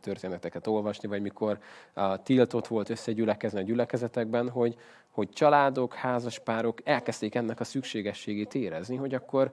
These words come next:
akkor tegyük ezt most itt egy kis körben. Ö, minél jobban olvassuk az abcsárt, azt látjuk, hogy ezt a gyülekezet, ezt kis körben gyakorolta nagyon sokszor. És, ö, megvan ennek a,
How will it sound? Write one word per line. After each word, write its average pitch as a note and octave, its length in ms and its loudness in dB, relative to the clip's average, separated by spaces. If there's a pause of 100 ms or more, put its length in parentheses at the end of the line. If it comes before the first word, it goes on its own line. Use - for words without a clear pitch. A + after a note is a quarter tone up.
(340)
akkor - 300 2
tegyük G#2+ 360 -4
ezt G2+ 180 -2
most - 240 -6
itt B2 140 -6
egy A2+ 120 0
kis - 260 -2
körben. G2 560 -2 (460)
Ö, A2 420 2
minél G#3+ 280 6
jobban B2+ 220 6
olvassuk B2+ 360 4
az A#2+ 120 -2
abcsárt, C3+ 340 0
azt B2+ 180 -4
látjuk, G#2+ 300 -2
hogy A#2 140 0
ezt A#2 140 -2
a - 40 0
gyülekezet, A2 760 0 (100)
ezt - 180 -12
kis - 220 -2
körben A2 280 2
gyakorolta G#2+ 460 0
nagyon F#2+ 260 -2
sokszor. - 580 -10 (560)
És, A#2 380 2
ö, A#2 320 4 (340)
megvan D3 440 4
ennek G#2 300 0
a, G2+ 300 0